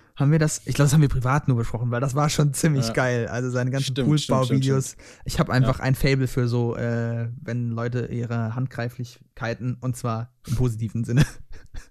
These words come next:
Speaker 1: filmen und nicht im verbalen oder so, sondern wenn Leute tatsächlich Hand anlegen, äh, und was bauen, das ist irgendwie cool. Das mag ich, wenn das Finn Kliman macht, aber das muss nicht Finn Kliman sein oder so oder Julian Bam, das ist einfach so schon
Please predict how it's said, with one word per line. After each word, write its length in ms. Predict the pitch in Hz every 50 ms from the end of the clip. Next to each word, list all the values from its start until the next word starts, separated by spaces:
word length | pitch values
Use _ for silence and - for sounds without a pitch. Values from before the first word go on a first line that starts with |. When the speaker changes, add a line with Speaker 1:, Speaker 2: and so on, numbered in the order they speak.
| - - - - - - _ _
Speaker 1:
filmen 400 | - - 147 147 139 135 135 127 -
und 160 | - 123 123
nicht 240 | 131 131 - - -
im 60 | 110 107
verbalen 460 | 104 104 202 202 226 233 233 226 -
oder 180 | 214 214 220
so, 160 | 202 214 214 196 - - - - - - - -
sondern 280 | - 110 110 107 107 107
wenn 100 | 113 117
Leute 220 | 117 117 113 110
tatsächlich 340 | 110 120 104 110 113 107 98
Hand 180 | 123 123 113
anlegen, 440 | - 110 110 110 110 113 110 117 113 - - - - - - -
äh, 100 | - 113
und 180 | - 120 113 -
was 100 | 110 -
bauen, 260 | - - - 104 107
das 160 | 208 - -
ist 120 | - - -
irgendwie 180 | 127 113 113 - - -
cool. 120 | 123 110
Das 240 | 107 107 - - -
mag 240 | 110 104 107 113 120
ich, 160 | 117 - -
wenn 140 | 113 104 104
das 120 | 104 107
Finn 200 | - - 117 113
Kliman 320 | - - 151 156 156 143 135
macht, 360 | 131 131 - - - - -
aber 180 | 113 113 113
das 200 | 110 113 - -
muss 180 | - 131 123 -
nicht 140 | 127 120 -
Finn 140 | - 113 110
Kliman 320 | - 131 127 131 123 117
sein 240 | 117 117 113 117 117
oder 120 | 113 110
so 100 | 107 113
oder 120 | 110 107 107
Julian 240 | 110 - 110 110 107
Bam, 140 | 110 110 110
das 120 | 107 110
ist 60 | 117
einfach 200 | - 202 196 -
so 160 | - - 113
schon 160 | 110 - 120